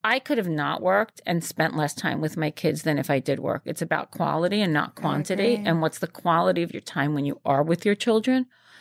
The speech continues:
Speaker 1: You know, are you present or are you thinking about what you have to do on Monday?
Speaker 2: Mm-hmm.
Speaker 1: You know, and that for me is real. It has always been, like, the most important thing is, like, are you on the phone? Are you, you know, are you,
Speaker 2: Yeah.
Speaker 1: like, worrying about, like, what, what do you do? You know,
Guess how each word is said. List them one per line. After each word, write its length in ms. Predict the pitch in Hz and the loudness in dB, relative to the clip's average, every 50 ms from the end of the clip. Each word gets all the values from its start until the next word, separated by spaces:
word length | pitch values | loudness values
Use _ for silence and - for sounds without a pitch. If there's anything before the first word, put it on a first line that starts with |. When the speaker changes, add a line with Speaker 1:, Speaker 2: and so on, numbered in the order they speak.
| - - | -20 -12
Speaker 1:
You 100 | - 185 | -4 0
know, 160 | 185 185 185 - - | 2 2 2 2 2
are 100 | - 170 | 2 2
you 140 | 165 160 156 | 2 2 0
present 540 | - - 165 156 151 175 214 233 247 240 _ _ _ - | 0 0 2 2 2 2 2 0 0 -2 _ _ _ -4
or 140 | - 175 175 | 0 0 2
are 120 | - 175 165 | 4 2 2
you 140 | 156 156 | 2 0
thinking 340 | 160 - 160 147 151 156 151 | -2 -2 -4 -2 -2 -2 -4
about 220 | 151 131 147 147 - | 0 0 0 0 0
what 100 | 156 147 | 0 -2
you 60 | 147 | -2
have 100 | 135 - | -4 -4
to 80 | - 139 | -6 -4
do 120 | 139 139 | 0 0
on 120 | 139 131 127 | 0 0 0
Monday? 420 | 127 127 127 - - - - - _ _ _ _ - 214 | -2 -2 0 0 -2 -2 -2 -6 _ _ _ _ -8 -6
Speaker 2:
Mm-hmm. 320 | 208 208 175 170 208 202 | -4 -4 -4 -4 -2 0
Speaker 1:
You 120 | 175 165 | 2 2
know, 320 | 160 147 147 143 151 - _ - | 2 2 0 -2 -4 -8 _ -4
and 140 | 165 160 160 | -2 -2 0
that 260 | 165 170 - - - | 0 0 -2 -4 -2
for 120 | - 185 170 | -2 0 2
me 360 | 156 151 147 147 147 160 175 | 2 2 2 0 0 0 0
is 160 | 160 147 151 | 0 -2 -2
real. 180 | 147 151 147 120 | -2 0 0 0
It 60 | - | 0
has 160 | 165 180 170 - - | 0 0 -2 0 2
always 320 | 165 160 160 165 165 151 156 | 4 4 6 4 4 2 0
been, 200 | - 147 143 139 | -2 -2 -2 0
like, 160 | 139 143 - | -2 -2 0
the 80 | - 147 | 0 2
most 360 | 147 147 151 143 143 - - | 4 4 4 2 0 -2 -4
important 520 | 151 143 - - 151 - - 143 139 - - | -8 -8 -4 -4 -4 -4 -4 -6 -6 -6 -4
thing 320 | 156 143 143 156 180 - - | -2 -2 -2 -2 -4 -4 -6
is, 100 | 165 160 | -4 -2
like, 160 | 170 160 - - - | -2 -2 -2 -2 -2
are 60 | 160 | 0
you 100 | 156 151 | 0 0
on 80 | 151 151 | 0 -2
the 60 | 143 | -2
phone? 400 | - 160 143 147 170 214 247 - _ _ _ _ - - - _ _ _ - | 0 0 2 4 4 2 2 0 _ _ _ _ -20 -20 -20 _ _ _ -2
Are 60 | 170 165 | 0 0
you, 260 | 165 165 165 160 - - | 0 0 -4 -4 -6 -2
you 120 | 208 220 | 0 2
know, 140 | 220 202 185 | 4 4 2
are 140 | - 196 190 | 2 2 2
you, 140 | 196 196 196 | 4 2 4
Speaker 2:
Yeah. 60 | 208 | 4
Speaker 1:
like, 180 | 190 - 202 196 180 180 _ _ _ _ _ _ - | 2 0 0 -4 -12 -16 _ _ _ _ _ _ -2
worrying 340 | 175 185 180 180 175 170 175 | 2 2 4 4 4 2 2
about, 380 | 170 165 156 147 147 139 - | 2 2 2 2 0 0 0
like, 220 | 160 160 151 - - _ _ - | -2 -2 -2 -2 -8 _ _ -14
what, 560 | 156 165 160 156 151 147 156 160 - - 160 | -10 -6 -4 -2 -2 -2 0 -2 -2 -2 -2
what 220 | 156 165 165 156 | 0 4 4 4
do 60 | 156 156 | 4 2
you 60 | 156 | 0
do? 200 | 156 165 160 - - | 0 0 -2 0 0
You 140 | 180 185 | 0 2
know, 260 | 170 151 139 135 113 | 2 2 2 0 -2